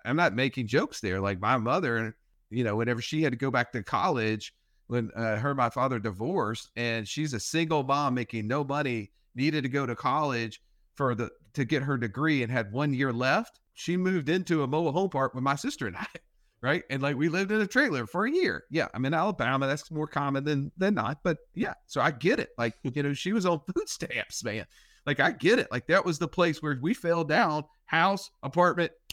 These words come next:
mobile home park, just like that. So I, I like it because it's safe in regards to that. What else do I like about it? I like the fact that I've got to know this operator.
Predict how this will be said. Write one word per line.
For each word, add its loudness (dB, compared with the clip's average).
mobile 4
home 2
park, -8
just 2
like 2
that. -10
So 0
I, 4
I 6
like 2
it -6
because -4
it's -4
safe 0
in -4
regards -4
to -6
that. 0
What 0
else -4
do 0
I 2
like 0
about -2
it? -14
I 0
like 2
the -2
fact -2
that -4
I've 0
got 2
to 0
know 0
this -2
operator. -2